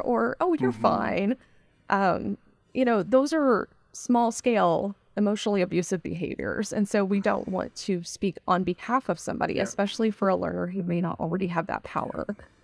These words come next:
Speaker 1: Um, you know, having any sort of similar aged goals,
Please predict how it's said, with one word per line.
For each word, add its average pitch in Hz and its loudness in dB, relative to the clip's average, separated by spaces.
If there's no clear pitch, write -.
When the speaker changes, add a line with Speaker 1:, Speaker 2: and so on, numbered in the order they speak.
Speaker 1:
Um, 180 -2
you 240 2
know, 220 4
having 226 2
any 226 2
sort 208 -2
of 185 2
similar 208 2
aged 180 -2
goals, 214 -2